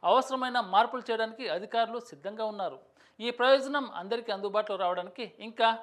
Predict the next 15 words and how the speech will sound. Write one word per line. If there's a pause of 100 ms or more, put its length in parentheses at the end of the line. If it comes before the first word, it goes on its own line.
(120)
కొన్ని
రోజులు
మాత్రమే
ఉన్నాయి. (500)
ప్రారంభమైన
తర్వాత
రోజువారీ
ప్రయాణ
ఖర్చు
తగ్గి (160)
ఆ
డబ్బు (140)
ఇతర
అవసరాలకు
ఉపయోగపడుతుంది.